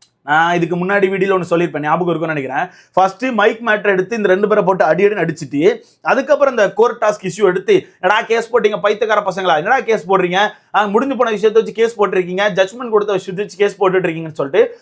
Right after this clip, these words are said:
பாருக்கும் காமுக்கும் சப்போர்ட் பண்ண வாய்ப்பு இருக்கு. வேணா பாருங்க, இன்னைக்கான எபிசோட் அப்படித்தான் இருக்கும், கண்டிப்பா அப்படித்தான் இருக்கும். இதுல இந்த ரெண்டு பேரும் நீங்க என்னதான் அடிச்சாலும் திருந்த மாட்டாங்க. ஏன்னா அவங்க அப்படித்தான், "திருந்தாத ஜென்மங்கள் இருந்த என்ன லாபம்?" அப்படின்னு மாதிரி அவங்க எல்லாம் எதுக்கு இருக்காங்கன்னே தெரியல.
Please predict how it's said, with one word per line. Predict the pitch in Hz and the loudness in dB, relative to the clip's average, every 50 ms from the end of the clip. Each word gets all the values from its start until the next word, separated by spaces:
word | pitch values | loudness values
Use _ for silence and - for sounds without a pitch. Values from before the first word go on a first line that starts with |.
| _ _ | _ _
பாருக்கும் | - 185 196 220 233 254 233 226 226 240 247 240 240 | -2 2 4 4 4 4 2 0 0 0 -2 0 0
காமுக்கும் | 214 180 180 170 170 165 175 214 202 | 0 0 0 0 -4 -4 -4 -2 -2
சப்போர்ட் | 185 160 156 175 165 | -2 -2 0 -2 -4
பண்ண | 147 - 143 160 160 | -4 -4 -4 -2 2
வாய்ப்பு | 143 139 151 147 - 143 | 2 2 2 0 -2 -8
இருக்கு. | 127 123 131 156 | -8 -6 -4 -2
வேணா | 185 208 208 | 0 0 0
பாருங்க, | 190 202 208 214 | 0 0 -2 -2
இன்னைக்கான | 202 196 196 196 196 185 | -6 -6 -4 -2 -2 -4
எபிசோட் | 175 175 202 - 202 | -4 -4 -4 -4 -2
அப்படித்தான் | 180 151 151 156 151 170 | -2 -2 -4 -4 -4 -4
இருக்கும், | 147 135 - _ _ _ _ _ _ _ | -6 -6 -10 _ _ _ _ _ _ _
கண்டிப்பா | - 170 190 202 220 196 233 | -2 -2 0 0 0 2 2
அப்படித்தான் | 214 185 180 170 175 160 | 0 0 0 0 0 0
இருக்கும். | 151 156 185 208 - - _ - | 2 0 -2 -2 -2 -6 _ -2
இதுல | 175 220 214 220 208 202 190 180 | 0 2 4 4 4 2 0 0
இந்த | 190 196 196 190 | -2 0 0 2
ரெண்டு | 185 190 214 220 226 | 2 2 2 2 2
பேரும் | 226 233 226 | 2 2 0
நீங்க | 220 196 180 | 0 -2 -4
என்னதான் | 170 185 202 208 220 208 190 | -2 0 2 2 2 2 0
அடிச்சாலும் | 156 139 202 202 202 185 | 0 0 0 0 0 2
திருந்த | 190 185 185 196 190 | 0 0 0 0 -4
மாட்டாங்க. | 185 165 160 156 156 151 151 147 147 - - _ _ | -4 -2 -2 -2 0 2 2 0 0 0 -4 _ _
ஏன்னா | 160 165 170 | -2 0 2
அவங்க | 196 208 208 185 170 165 | 2 2 0 0 0 0
அப்படித்தான், | 151 156 - 170 156 185 160 - - | 0 0 -2 -2 -2 -2 -4 -2 -2
"திருந்தாத | 180 180 185 196 202 185 185 180 190 | 0 0 2 2 2 2 2 2 0
ஜென்மங்கள் | 165 165 165 170 175 165 160 165 185 190 | 0 -2 -2 -2 -4 -4 0 2 2 2
இருந்த | 160 160 175 202 208 202 | 2 2 0 0 0 -2
என்ன | 202 185 170 156 | -2 -2 -2 0
லாபம்?" | 151 151 156 165 170 165 156 | 2 4 4 4 2 0 -2
அப்படின்னு | 151 143 143 139 135 | -2 -2 -2 -4 -4
மாதிரி | 131 143 170 208 220 175 | 0 0 2 2 2 2
அவங்க | 123 135 147 156 | 0 -2 -2 -2
எல்லாம் | 180 202 190 156 | 0 0 2 2
எதுக்கு | 165 180 226 185 214 196 | 0 0 0 0 -2 -2
இருக்காங்கன்னே | 165 175 165 165 170 180 170 | 0 -2 -4 -4 -4 -6 -6
தெரியல. | 147 160 139 139 | -4 -4 -2 -2